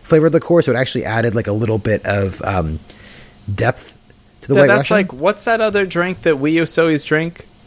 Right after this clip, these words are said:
Speaker 1: Zambuca.
Speaker 2: When we went to Ve-, oh, Zambuca. Is it like
Speaker 1: Yeah.
Speaker 2: that?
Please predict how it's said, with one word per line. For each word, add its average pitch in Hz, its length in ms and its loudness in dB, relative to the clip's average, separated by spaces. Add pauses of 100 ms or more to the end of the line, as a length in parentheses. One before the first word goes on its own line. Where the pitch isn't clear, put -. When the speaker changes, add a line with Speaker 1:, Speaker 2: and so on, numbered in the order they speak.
(140)
Speaker 1:
Zambuca. 110 400 2
Speaker 2:
When 143 160 2
we 143 80 2
went 143 160 0
to 139 100 0
Ve-, 139 200 0
oh, 123 240 2
Zambuca. 113 800 -4 (520)
Is 131 60 -6
it 131 60 4
like 131 200 4
Speaker 1:
Yeah. 147 260 4
Speaker 2:
that? - 40 -12